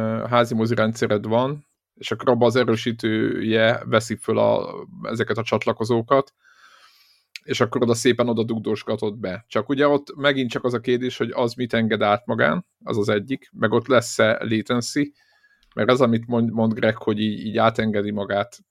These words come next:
vagy átengedi a jelet úgy, hogy nem látjuk lagban. Ez, ez egy, ez egy, ez a lehető legjobb, amit nagyon szeretünk, szeretjük ezt hallani, de,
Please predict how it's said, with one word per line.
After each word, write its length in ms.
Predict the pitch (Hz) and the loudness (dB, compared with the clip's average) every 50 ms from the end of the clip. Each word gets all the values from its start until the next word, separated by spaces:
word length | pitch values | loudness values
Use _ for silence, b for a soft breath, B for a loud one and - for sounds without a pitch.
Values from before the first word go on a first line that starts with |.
| _ _ _ _ _ _ _ _ _ _ _ - | _ _ _ _ _ _ _ _ _ _ _ -10
vagy 160 | 117 107 107 | -8 -4 0
átengedi 480 | 120 127 123 - 139 127 123 120 110 | 2 2 2 2 2 0 2 2 2
a 40 | 113 | 2
jelet 320 | 113 113 113 113 107 - 117 | 2 4 2 2 0 -2 -4
úgy, 200 | 120 123 120 - | -6 -6 -4 -2
hogy 280 | - 107 101 - - _ _ _ _ _ _ | -2 -2 -2 -2 -8 _ _ _ _ _ _
nem 240 | - 110 117 123 120 | -2 -2 0 0 0
látjuk 560 | 110 101 101 - - - 95 95 - - - - | -2 -2 -4 -6 -6 -12 -12 -12 -12 -20 -20 -12
lagban. 640 | - - 98 101 95 92 95 92 95 110 - 151 - _ _ _ _ _ _ _ _ _ _ _ _ _ _ _ _ _ _ - | -6 -4 -2 -2 -2 -4 -6 -6 -6 -6 -6 -8 -12 _ _ _ _ _ _ _ _ _ _ _ _ _ _ _ _ _ _ -16
Ez, 280 | - - 101 - - - | -10 -10 -10 -10 -10 -12
ez 260 | - - 131 110 110 | -10 -8 -6 -4 -2
egy, 240 | 104 101 104 110 - - | -4 -4 -4 -6 -10 -10
ez 160 | 127 110 113 | -10 -6 -6
egy, 120 | 113 107 | -6 -6
ez 140 | 110 139 123 | -4 -2 0
a 60 | 135 | 0
lehető 380 | 135 139 131 131 120 - 131 117 | 2 2 2 0 0 0 0 2
legjobb, 440 | 117 123 127 123 117 113 113 110 113 | 2 2 2 2 0 -2 -2 0 0
amit 280 | 113 107 113 110 113 - - - 127 117 117 | -2 -2 -2 -4 -6 -10 -12 -8 -6 -4 -2
nagyon 220 | 127 127 123 113 | -2 -2 0 -2
szeretünk, 520 | 110 - 117 101 104 - 110 101 95 - - | -2 -2 -2 -2 -4 -4 -6 -8 -8 -10 -10
szeretjük 460 | 127 - - 120 107 107 - - - | -8 -4 -2 0 0 0 -2 -4 -4
ezt 160 | 107 101 - - | -4 -4 -2 0
hallani, 440 | 113 110 110 135 - - 143 127 | 0 0 0 0 -2 -2 -2 -2
de, 200 | 113 120 113 117 | 0 0 0 -2